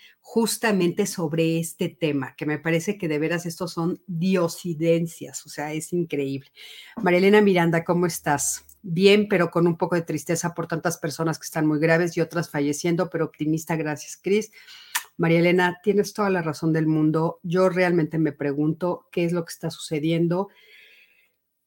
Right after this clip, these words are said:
cuál es el, el, la, la, no sé, la lección que tenemos que aprender todos.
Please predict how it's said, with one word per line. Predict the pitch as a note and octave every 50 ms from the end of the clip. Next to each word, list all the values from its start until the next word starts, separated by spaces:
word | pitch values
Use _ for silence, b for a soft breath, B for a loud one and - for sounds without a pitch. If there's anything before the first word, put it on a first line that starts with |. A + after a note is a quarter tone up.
| _ _
cuál | - G3 F#3
es | G3 F#3+ - F3+
el, | F3+ E3+ D3+ C#3+ C#3 C#3+ - - F3+ F#3 F#3 F3 E3+
el, | E3+ - F#3 F3+ F3 E3+ E3 E3
la, | E3 E3 E3+ E3+ E3+ E3+ - F3+
la, | F#3 F3 E3 E3 D#3+ D#3+ D#3+ D#3+ D#3+ D#3+ D#3 C#3 B B B B B B B B B B B B B B B -
no | G3 G#3 G3 F#3+
sé, | F3 - - - E3 F3 F3+ F3+
la | F3 E3+ E3
lección | E3 E3 D#3+ - - - - G3 F3+ F#3 F#3+ F#3+ F3 D#3+ - -
que | F3+
tenemos | E3 - D#3+ D#3+ E3 F3 E3+
que | - F3
aprender | D#3+ - D#3 D3+ D3 D3 E3 D3+
todos. | - - F3 E3+ F3 F3 F#3+ G3+ A3 G#3 - -